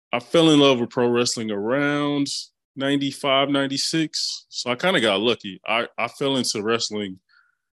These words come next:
when the Monday Night Wars, W C W versus, uh, W W F days were going on, right? Like, in the heat of the battle, I, I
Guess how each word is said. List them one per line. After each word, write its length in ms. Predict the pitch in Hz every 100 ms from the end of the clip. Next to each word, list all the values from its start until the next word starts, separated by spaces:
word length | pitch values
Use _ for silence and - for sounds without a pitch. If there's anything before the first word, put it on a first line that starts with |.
| _ _ _ -
when 560 | - 107 123 123 117
the 360 | 107 101 95 95
Monday 500 | 95 104 120 110 110
Night 260 | 101 95 90
Wars, 500 | 107 107 101 98 -
W 240 | 113 110
C 180 | - 113
W 360 | 104 101 98 95
versus, 560 | 98 - 101 - - _ -
uh, 240 | 98 98
W 320 | 98 110 110
W 380 | 107 104 101 107
F 180 | 104 - - - _ _ _ _ -
days 280 | 110 104 92
were 120 | 92
going 320 | 98 95 92
on, 280 | 87 85 87
right? 220 | 101 98
Like, 220 | 92 95
in 100 | 104
the 100 | 87
heat 280 | 87 123 131
of 100 | 113
the 100 | 101
battle, 380 | 92 107 98 92
I, 300 | 90 -
I 20 | 107